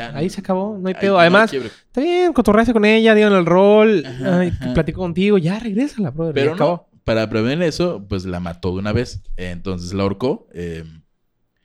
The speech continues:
Speaker 1: dice acá: el monstruo colocó las manos en el cuello de la niñita mientras el rostro de esta embos-, esbozó una mueca de pánico antes de congelarse para siempre. Qué poético.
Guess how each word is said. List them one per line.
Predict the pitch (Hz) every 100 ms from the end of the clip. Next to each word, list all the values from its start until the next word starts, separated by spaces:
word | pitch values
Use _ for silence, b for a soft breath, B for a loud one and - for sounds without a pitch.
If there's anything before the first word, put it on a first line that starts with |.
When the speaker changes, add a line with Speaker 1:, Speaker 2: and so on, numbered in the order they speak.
| _ _ _
Speaker 1:
dice | 101 101
acá: | 95 104
el | 101 104
monstruo | 107 135 - 135
colocó | 123 104 101 120
las | 113 104
manos | 107 104 98 95
en |
el | 87 87
cuello | 95 98
de | 101
la |
niñita | 120 151 147 135
mientras | 135 123 123 -
el | 104
rostro | 98 104 110 104
de | 98
esta | 92 - 110
embos-, | 101 90 85 - 98
esbozó | 82 92 - 127
una | 123
mueca | 117 107 101 90
de | 87
pánico | 131 110 104 127 85
antes | 87 90 82
de | 82
congelarse | 78 104 95 82 92
para | - 73
siempre. | - 80 76 69 -
Qué | -
poético. | - 90 64 - -